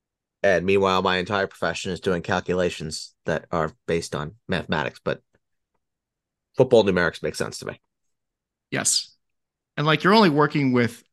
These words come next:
Speaker 2: you know, tenths as far as decimals. You're not working with any crazy, crazy numbers.
Speaker 1: Right. That's also true.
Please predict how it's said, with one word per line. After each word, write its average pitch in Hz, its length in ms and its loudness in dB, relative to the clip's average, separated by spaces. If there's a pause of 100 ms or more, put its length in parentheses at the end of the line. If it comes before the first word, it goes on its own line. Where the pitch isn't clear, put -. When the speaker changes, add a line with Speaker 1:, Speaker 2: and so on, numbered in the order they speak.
(120)
Speaker 2:
you 135 80 -4
know, 117 60 -2
tenths - 640 -2 (180)
as 120 120 -8
far 123 180 -2
as 104 100 -2
decimals. 117 400 -4
You're 131 100 -4
not 143 120 -4
working 127 300 -4
with 113 200 -8 (140)
any 127 160 -2
crazy, 120 640 -2 (320)
crazy 117 240 -2
numbers. 113 460 -6 (240)
Speaker 1:
Right. 95 340 2
That's 107 160 -2
also 95 220 2
true. 82 240 -4